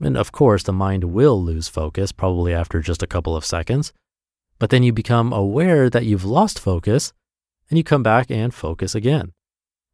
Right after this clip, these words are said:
That's a constant exercise of focusing, realizing or becoming aware, and focusing again.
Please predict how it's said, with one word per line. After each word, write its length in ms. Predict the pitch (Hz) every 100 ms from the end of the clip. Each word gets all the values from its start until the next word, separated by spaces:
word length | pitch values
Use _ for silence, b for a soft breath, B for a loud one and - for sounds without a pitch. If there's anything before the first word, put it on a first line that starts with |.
| _
That's 160 | - 139
a 60 |
constant 680 | - - 123 143 127 - 131
exercise 680 | 123 - 110 - 92 85 -
of 100 | 90
focusing, 840 | - 131 127 131 - 123 120 113 - _ _ _ _
realizing 960 | 92 101 123 131 123 127 123 131 139 131
or 80 | 90
becoming 340 | 92 98 95
aware, 540 | 87 107 135 135 127 _ _ _ _ _ -
and 240 | 139 143
focusing 460 | - 92 101 113 113
again. 460 | 120 165 131 87